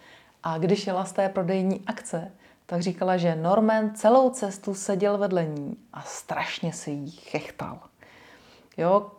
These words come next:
jakmile začnu mluvit o Normanovi, tak každej začne popisovat toho svýho Normana, protože ho vlastně moc dobře známe. On s námi tak nějak jako žije. Naším cílem je, aby nás neovládal bez našeho vědomí.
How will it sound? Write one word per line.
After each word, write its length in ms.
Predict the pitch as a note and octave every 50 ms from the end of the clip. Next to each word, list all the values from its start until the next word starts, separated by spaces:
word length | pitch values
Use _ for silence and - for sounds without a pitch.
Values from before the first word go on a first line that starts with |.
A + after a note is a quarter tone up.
| - -
jakmile 640 | - F#3+ G3 G3 A3 A#3 A#3+ B3 B3 B3 A#3+ A3+ -
začnu 320 | G3 F#3+ A3 - - B3+ B3+
mluvit 300 | A#3+ A#3+ A#3 A#3+ A#3 -
o 80 | - F#3
Normanovi, 640 | F#3+ G3 G#3+ G#3+ A3 G#3+ G#3+ G#3+ G3 G3 F#3 F#3 F#3
tak 140 | - F#3+ F#3
každej 360 | - G#3+ A#3+ A3+ A#3 C4 B3
začne 280 | G#3+ G#3 G#3+ - A#3+ A3+
popisovat 580 | G#3+ F#3 F#3 - G3 G3 - G3 G3 G3+ G3
toho 200 | G3+ F#3+ G3 G#3+
svýho 360 | G#3 - - F#3 F3+ G3 G3+ G3
Normana, 440 | F#3 E3+ E3+ F3 F3 E3+ D#3+ D3
protože 360 | - - - - F#3+ F3+ G#3 G#3+
ho 100 | G#3 G3
vlastně 320 | F#3 F#3 F#3 - G#3 G3
moc 180 | F#3+ F#3 F3 E3
dobře 260 | F3 E3+ F3 F#3+ F3+
známe. 420 | E3 D#3+ D3+ D#3 D#3 D#3 D3+ - - -
On 180 | - F#3+ G#3+ G#3
s 80 | G#3
námi 300 | - G3 F#3+ F#3 F3+ F3+
tak 200 | F3+ F3+ E3+ F3
nějak 240 | F3+ F3+ F3 F3 F3
jako 300 | F3 E3+ E3+ - F3 F3
žije. 320 | D#3 C#3+ D#3 E3 D#3+ C#3 - - - - - - - - - - - - - _ -
Naším 420 | F#3 G#3+ A#3 - - D4+ D4 D4
cílem 520 | D4 - A#3 A3 A3 A#3 A#3+ A#3+ A#3 A3+
je, 280 | A#3+ E3 D3 - - E3+ - - - - - - - - - - - -
aby 400 | D#3+ D#3+ F#3 G3 G3+ G3+ G3+ G3+ - - - - - _ _ _ _ _ -
nás 340 | F#3+ F#3 F3+ F#3 - - -
neovládal 1040 | G3 G3 A3 A#3 - - C#4 B3+ B3+ B3 G#3+ G#3+ G#3+ G3 G3 F#3+ F3+ E3+ E3+ E3+ E3
bez 160 | E3 F#3 F#3
našeho 380 | G#3 G#3+ G#3+ - A3+ A3 A#3 A3
vědomí. 540 | G3+ G3 F#3+ F3 G#3+ G#3 G3 F3+ C#3+ E3